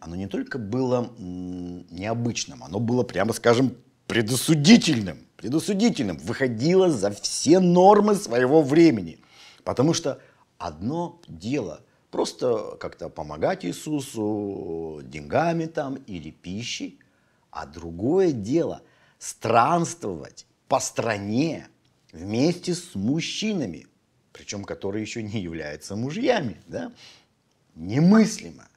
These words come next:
И вот тут перечисляется, конечно, наверное, самая известная спутница Иисуса Мария Магдалина. Здесь о ней говорится. И когда вообще читаешь Евангелие, когда чит-, читаешь, э, литературу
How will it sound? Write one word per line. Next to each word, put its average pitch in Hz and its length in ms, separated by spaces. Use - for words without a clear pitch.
И 80 40
вот 82 100
тут - 140
перечисляется, 131 720
конечно, 117 340
наверное, 90 360
самая 120 360
известная 110 440
спутница 107 520
Иисуса 92 500
Мария 110 420
Магдалина. 131 640
Здесь 98 180
о 78 40
ней 101 140
говорится. 131 640
И 98 320
когда 110 400
вообще 101 200
читаешь - 440
Евангелие, 113 640
когда 98 160
чит-, 104 180
читаешь, 135 440
э, 85 200
литературу 101 920